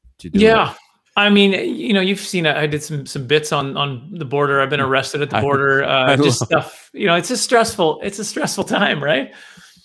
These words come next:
Speaker 2: Um, they've been pretty good, like, through, through covid, the U S side has been pretty, pretty great. I'm there. Here's my work permit. Okay, come on in. Uh, it's just coming back into Canada now. That's, that's crazy.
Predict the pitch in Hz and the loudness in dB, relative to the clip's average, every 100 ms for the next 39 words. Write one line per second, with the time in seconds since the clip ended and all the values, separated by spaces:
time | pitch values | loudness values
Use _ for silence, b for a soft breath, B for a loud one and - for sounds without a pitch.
0 | B - _ 165 160 156 151 165 170 247 | B -20 _ 2 4 4 0 0 2 2
1 | 311 262 247 151 170 196 170 160 151 - | 2 0 -2 2 4 4 2 0 0 -4
2 | 170 165 165 160 175 160 147 185 175 143 | -2 2 2 0 -6 -6 0 0 2 -2
3 | 131 139 147 160 175 170 147 135 123 135 | -2 -4 0 0 -2 -2 -4 -4 -8 -6
4 | 131 95 _ _ _ _ _ _ _ - | -8 -12 _ _ _ _ _ _ _ -6
5 | 156 147 131 - 156 143 127 156 160 - | -4 -2 -4 -8 -6 -4 0 0 0 -4
6 | 143 147 151 151 139 147 143 135 147 151 | -4 0 2 2 0 -4 -2 -2 -2 0
7 | 160 151 151 151 156 170 160 151 160 160 | 0 2 0 -2 -6 -6 -4 -2 0 0
8 | 160 160 151 _ _ _ _ - 143 139 | -4 -6 -12 _ _ _ _ 0 2 2
9 | 147 143 190 180 160 147 143 151 135 139 | 0 -4 -4 -2 0 0 0 -4 -6 -4
10 | 160 185 135 123 123 123 120 - - - | -4 -2 -4 -2 -4 -4 -12 -14 -18 -16
11 | - - - 117 147 123 | -16 -14 -6 -4 -4 -6